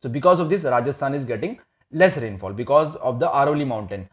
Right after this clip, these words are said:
Aravalli mountains ऐसे, यहाँ डायरेक्शन है Aravalli mountains का, और जो मॉनसून विंड जाते हैं Aravalli माउंटेन्स के पैरेलली सीधा चले जाते हैं, उसके अंदर नहीं जाते, राजस्थान में नहीं पहुँच पाते. So because of this, Rajasthan, Rajasthan is getting very less rainfall.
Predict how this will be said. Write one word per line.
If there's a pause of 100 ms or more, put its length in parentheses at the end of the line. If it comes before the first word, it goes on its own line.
(160)
Aravalli
mountains
ऐसे,
यहाँ
डायरेक्शन
है
Aravalli
mountains
का,
और
जो
मॉनसून
विंड
जाते
हैं (440)
Aravalli
माउंटेन्स
के
पैरेलली
सीधा
चले
जाते
हैं, (280)
उसके
अंदर
नहीं
जाते,
राजस्थान
में
नहीं
पहुँच
पाते.
So
because
of
this,
Rajasthan, (100)
Rajasthan
is
getting
very
less
rainfall.